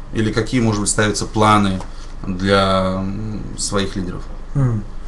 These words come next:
Speaker 2: А, н-, ну, в любом случае, м,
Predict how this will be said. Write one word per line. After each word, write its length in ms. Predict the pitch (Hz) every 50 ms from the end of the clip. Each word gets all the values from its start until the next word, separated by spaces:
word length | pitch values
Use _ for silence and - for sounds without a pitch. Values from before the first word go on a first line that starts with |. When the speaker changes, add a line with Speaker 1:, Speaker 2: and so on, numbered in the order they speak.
| - - - - - - - - - - - - - -
Speaker 2:
А, 280 | 127 123 120 120 113 113 113 113 120
н-, 200 | 135 156 160 156 -
ну, 200 | 147 147 165 170
в 100 | 160 160
любом 260 | 170 165 180 208 190
случае, 680 | - - 185 196 190 - - 165 156 143 139 135 123 110 - - - - - - - -
м, 880 | 131 127 131 131 123 123 123 120 120 120 120 117 113 110 110 110 110